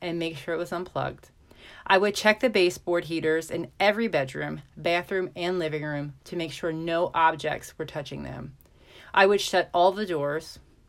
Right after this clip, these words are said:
I would go into the kitchen and look at the stove to make sure all of the burners were off,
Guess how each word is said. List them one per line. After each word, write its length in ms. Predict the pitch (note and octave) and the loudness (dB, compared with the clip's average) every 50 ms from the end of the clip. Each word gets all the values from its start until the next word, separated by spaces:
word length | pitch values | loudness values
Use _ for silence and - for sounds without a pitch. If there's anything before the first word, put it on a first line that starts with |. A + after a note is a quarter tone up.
| _ _ - | _ _ 0
I 140 | - F#3+ F#3+ | 4 6 6
would 160 | F#3+ G3 F#3+ | 6 6 4
go 180 | F#3+ F#3+ F#3 F#3+ | 4 4 4 4
into 200 | G3+ G#3 - G#3+ | 2 0 -2 -4
the 100 | G#3+ G#3+ | -4 -4
kitchen 540 | G#3 - F3 D#3 - - E3+ D#3 D3+ E3+ F3 - - - - - - - | -4 -4 -6 -6 -4 -4 -4 -4 -4 -6 -10 -16 -20 -20 -20 -20 -10 -4
and 220 | - F#3 F#3 F#3 | -2 0 0 2
look 160 | F#3 F#3 F#3 | 2 2 0
at 120 | G#3 G3+ - | 0 -6 -6
the 80 | G#3 | -8
stove 440 | G3 - - - D#3+ D#3 D#3 D#3 D3+ | -10 -6 0 2 4 4 4 2 0
to 120 | - - F3+ | -4 -4 -2
make 200 | F3+ E3+ D#3 - | -2 -2 -4 -6
sure 460 | - - - E3+ D#3+ D#3 D#3 D#3 - _ - - | -10 -4 0 2 4 4 4 2 0 _ 2 6
all 200 | F3 F3 F#3+ G3+ | 6 6 6 6
of 100 | F#3+ G3 | 2 -4
the 60 | F#3 | -4
burners 360 | E3+ E3+ D#3 D#3 D3+ C#3+ C#3+ | -2 -2 0 0 -2 -6 -6
were 120 | D3+ D3 | -4 -2
off, 400 | C#3 C#3 C#3+ D3 D3 - - - | 0 0 0 0 -2 -8 -18 -20